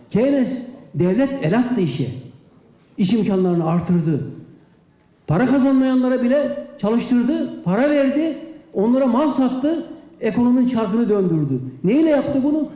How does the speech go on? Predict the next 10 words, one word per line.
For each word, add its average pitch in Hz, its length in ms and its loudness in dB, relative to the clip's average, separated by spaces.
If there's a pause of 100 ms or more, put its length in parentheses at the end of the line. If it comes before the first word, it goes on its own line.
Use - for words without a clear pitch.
(120)
Büyük 302 280 4
ölçüde 262 300 -2
inşaat 240 360 -2
sektörüyle. 147 520 -2 (1300)
Kuzeyden 202 400 2
güneye, 180 340 2
güneyden 185 580 0
kuzeye, 170 540 -2 (220)
doğudan 180 400 2
batıya 165 460 -2